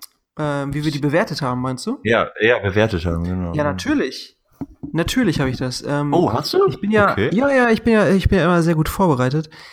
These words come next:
Speaker 1: Ich habe das jetzt noch nicht konkret ausgerechnet, aber es wird sich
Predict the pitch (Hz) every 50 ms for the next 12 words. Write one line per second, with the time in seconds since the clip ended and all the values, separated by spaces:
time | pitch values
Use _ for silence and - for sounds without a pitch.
0 | - - - _ 160 - 185 202 - 220 202 226 208 175 214 208 202 214 220 -
1 | - - - _ - 202 196 190 - - 202 196 - - - 196 233 - - -
2 | 139 - 131 135 - - 160 170 175 - - _ _ _ _ _ _ _ _ _
3 | _ _ _ - 151 190 220 233 190 175 165 180 202 220 - - _ _ _ _
4 | _ _ _ 160 143 - 151 143 135 147 170 233 254 247 - - - 233 240 226
5 | - - -